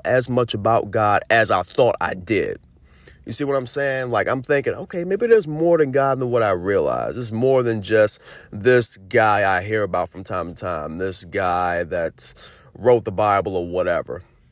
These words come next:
So then, after that conversation, he invited me to come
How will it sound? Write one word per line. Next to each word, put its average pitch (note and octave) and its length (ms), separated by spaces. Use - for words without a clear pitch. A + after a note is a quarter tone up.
So B2+ 280
then, E3+ 520
after D3 260
that C#3 180
conversation, D3+ 840
he C3 140
invited A#2+ 380
me A#2 120
to A2+ 100
come A2+ 440